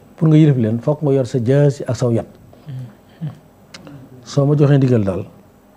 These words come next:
Speaker 1: ma jëfandikoo ñoom ci loolu. Omar ibn Abdul Aziz bindaat, bindaat lettre tontu ko ne ko, "Jot naa sa lettre.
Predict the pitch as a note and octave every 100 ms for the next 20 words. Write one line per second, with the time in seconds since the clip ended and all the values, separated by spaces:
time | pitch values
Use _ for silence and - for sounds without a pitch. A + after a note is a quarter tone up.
0 | _ _ _ _ B2 B2+ B2 A#2+ A2+ A#2
1 | A2 A#2+ G2+ D#2 - - - - - -
2 | - - _ _ _ A#2+ C3+ B2+ B2+ A#2+
3 | B2 B2 A#2 B2+ B2+ B2+ C3+ C#3+ C3 C3+
4 | B2 B2 A#2+ C3+ B2+ A#2+ A#2+ A#2 G#2+ B2
5 | - - - - - - - - - -
6 | G#2 C#3 C#3+ C3+ A#2+ A#2 A2+ G#2+